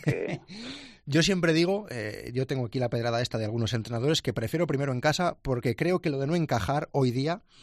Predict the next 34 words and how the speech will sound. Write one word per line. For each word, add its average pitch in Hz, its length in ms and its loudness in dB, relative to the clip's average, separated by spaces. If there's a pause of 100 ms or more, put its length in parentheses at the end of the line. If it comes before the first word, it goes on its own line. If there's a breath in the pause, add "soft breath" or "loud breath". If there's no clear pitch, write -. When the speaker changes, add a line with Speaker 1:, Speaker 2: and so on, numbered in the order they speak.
(440 soft breath)
Speaker 2:
es 160 120 2
tremendo. 101 500 -2
Y, 131 160 6 (320)
y 160 60 6
fuera 202 280 4
ya 180 160 4
cualquiera 123 400 2
hace - 120 -8
un 92 140 -10
gol. 85 320 -8
Y 120 180 0
es - 80 0
que, 110 160 -4
claro, 78 240 -10 (180)
un 120 720 -6
gol 123 180 0
fuera 147 340 4
es, 104 380 -2
es, - 180 -4 (100)
es 147 120 2
la 110 80 -2
vida. 78 260 -12 (1080 loud breath)
Speaker 1:
Sí, 139 180 8
en 120 120 4
principio 110 960 8
es 107 200 6
lo 104 120 4
que, 98 560 6
lo 98 180 2
que - 80 -4
indica 101 320 4
la 98 140 6
lógica, 104 360 2
¿no? 95 140 -10